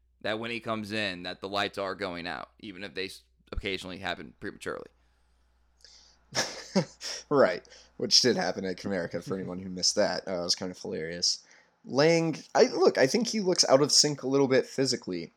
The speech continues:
Speaker 2: and I haven't pinpointed exactly what it is, but, uh, the root of his issues has been command. Um, this is a guy who could, throws breaking balls sixty percent of the time, so he doesn't have to be in a,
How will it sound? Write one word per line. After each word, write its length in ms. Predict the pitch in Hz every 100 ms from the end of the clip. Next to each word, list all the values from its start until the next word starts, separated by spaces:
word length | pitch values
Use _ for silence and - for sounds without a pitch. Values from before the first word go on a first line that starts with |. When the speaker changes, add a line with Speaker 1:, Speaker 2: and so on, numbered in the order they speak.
| -
Speaker 2:
and 120 | 113
I 100 | 123
haven't 240 | 135 120
pinpointed 560 | 123 120 117 123 110 95
exactly 540 | 92 98 95 117 147
what 180 | 143 147
it 120 | 143
is, 300 | 143 170 180
but, 380 | 147 107 101 - _
uh, 40 | 50 - 50 - - - -
the 340 | 117 - 87 98
root 200 | 135 170
of 100 | 139
his 180 | 147
issues 480 | 117 - 135 113 104
has 200 | 110 107
been 340 | 95 107 117 117
command. 600 | - 107 165 180 - - _ _ _ _ _ _ _ -
Um, 420 | 101 98 95 92
this 120 | 113
is 60 | 127
a 40 |
guy 160 | 131 123
who 120 | 117
could, 160 | 120
throws 260 | - 120 147
breaking 380 | - 113 104 107
balls 260 | 104 101
sixty 320 | - 110 - 101
percent 300 | 98 - 98
of 80 |
the 60 | 92
time, 360 | - 87 107 117
so 160 | -
he 80 | 101
doesn't 280 | 113 110 113
have 120 | 110
to 80 | 104
be 180 | 98 110
in 100 | 101
a, 280 | 98 95